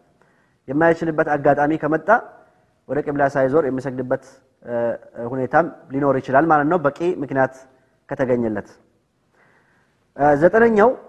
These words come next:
ንያ ነው። ንያም በማንኛውም ኢባዳ ወይም ስራ ውስጥ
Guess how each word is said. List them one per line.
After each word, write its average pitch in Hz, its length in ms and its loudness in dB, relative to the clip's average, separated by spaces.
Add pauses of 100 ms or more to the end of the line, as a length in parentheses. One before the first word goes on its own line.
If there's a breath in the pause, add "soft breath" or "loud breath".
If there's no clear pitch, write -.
ንያ 170 300 4 (120)
ነው። 104 120 -4 (1040)
ንያም 196 400 4 (1040)
በማንኛውም 190 760 2 (540)
ኢባዳ 170 360 4 (120)
ወይም 131 260 0
ስራ 175 200 2 (100)
ውስጥ 220 280 0